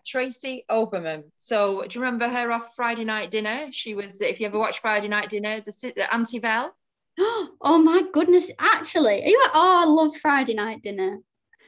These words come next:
Speaker 1: I
Speaker 2: That's
Speaker 1: love
Speaker 2: so
Speaker 1: Friday Night
Speaker 2: cool.
Speaker 1: Dinner.
Speaker 2: Do you, like, deliver the paintings or do you post them out? 'Cause I bet you'd love to meet these people. <laughs>
Speaker 1: My friend said that when, uh, I was, um, doing Kerry Katona <laughs> as well. They went, "Invite her out, invite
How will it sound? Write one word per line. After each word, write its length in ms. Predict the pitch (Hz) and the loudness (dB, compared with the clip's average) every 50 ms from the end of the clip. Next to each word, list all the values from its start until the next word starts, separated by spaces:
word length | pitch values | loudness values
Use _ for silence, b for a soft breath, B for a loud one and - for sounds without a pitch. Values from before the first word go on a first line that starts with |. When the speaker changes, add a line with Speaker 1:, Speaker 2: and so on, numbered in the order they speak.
| - - 269 277 | -4 -2 0 2
Speaker 1:
I 120 | 285 285 | 2 2
Speaker 2:
That's 100 | 254 254 | 2 0
Speaker 1:
love 80 | 226 233 | -2 -6
Speaker 2:
so 60 | - | -10
Speaker 1:
Friday 300 | - 214 202 330 330 311 - | -4 0 0 2 2 0 -2
Night 140 | 233 - 294 | -4 -4 -4
Speaker 2:
cool. 100 | 220 175 175 | -4 -4 -6
Speaker 1:
Dinner. 140 | 180 175 - | -8 -8 -4
Speaker 2:
Do 80 | - 392 | 2 4
you, 200 | 466 523 587 605 571 571 554 539 | 4 6 6 6 4 4 4 4
like, 120 | 302 311 311 | 2 0 2
deliver 440 | 466 440 427 453 453 - 427 - 359 | 2 4 4 4 4 2 0 -4 -4
the 100 | 370 302 | -4 -2
paintings 720 | - 381 370 370 359 320 - - 214 202 202 196 - - | 0 4 4 4 4 4 0 -2 -6 -8 -10 -14 -14 -10
or 140 | - 254 | -10 -8
do 100 | 247 262 | -6 -4
you 200 | 254 254 262 262 262 | -4 -4 -4 -4 -8
post 380 | - - 254 247 247 - - - | -8 -6 -4 -4 -4 -6 -6 -4
them 140 | 220 220 214 | -4 -4 -4
out? 120 | 208 208 | -6 -8
'Cause 760 | 262 285 302 - _ _ - - - - _ _ - 370 427 | -10 -12 -12 -14 _ _ -16 -16 -16 -16 _ _ -2 2 4
I 80 | 480 466 480 | 4 6 6
bet 220 | 539 523 330 349 | 4 4 4 4
you'd 180 | 440 - 339 359 | 2 2 2 2
love 120 | 415 415 - - | 0 0 0 0
to 80 | 415 339 | 2 4
meet 220 | 320 339 311 - - | 4 4 4 2 -2
these 200 | 247 247 240 - | -6 -6 -6 -6
people. 480 | - 269 247 254 254 - - - 254 | -6 -6 -6 -6 -6 -8 -8 -6 -6
<laughs> 260 | 254 - - _ - - _ _ _ _ _ _ _ _ _ _ _ _ _ - | -8 -8 -12 _ -20 -20 _ _ _ _ _ _ _ _ _ _ _ _ _ -2
Speaker 1:
My 120 | 494 494 494 480 | -2 -2 0 0
friend 280 | 466 453 440 427 440 | 0 0 0 -2 -4
said 340 | 427 - - 339 254 226 - | -6 -6 -4 -4 -4 -4 -2
that 260 | 226 202 202 233 - 240 | -2 0 0 0 0 -2
when, 200 | 262 262 254 254 | -2 -2 0 0
uh, 300 | 254 254 247 240 233 233 240 | 0 2 4 4 2 2 0
I 160 | 233 247 247 | 0 -2 -2
was, 280 | 240 233 226 208 - - | -2 -4 -6 -6 -8 -6
um, 360 | 254 240 233 226 226 226 220 | -4 -4 -4 -4 -4 -8 -10
doing 240 | 220 - 233 233 240 | -10 -12 -10 -10 -8
Kerry 260 | 233 262 254 226 226 | -8 -6 -6 -4 -6
Katona 320 | 226 247 233 - - 269 - _ - | -6 -8 -14 -14 -14 -16 -14 _ -10
<laughs> 200 | 285 269 - 269 | -10 -8 -4 -6
as 160 | 262 262 - 240 | -6 -4 -4 -2
well. 260 | 226 208 185 185 - B B B B | -2 -2 -2 -4 -10 B B B B
They 60 | 330 | -4
went, 180 | 320 262 - 233 | -2 -2 -2 -4
"Invite 360 | 240 226 262 277 359 427 440 - 427 | -6 -6 -4 -2 -2 -2 -2 -4 -4
her 100 | 440 392 | -4 -2
out, 300 | 392 403 427 453 453 - | -2 -2 -2 -2 -4 -4
invite 380 | 277 269 240 269 277 339 381 | -4 -6 -6 -6 -6 -6 -6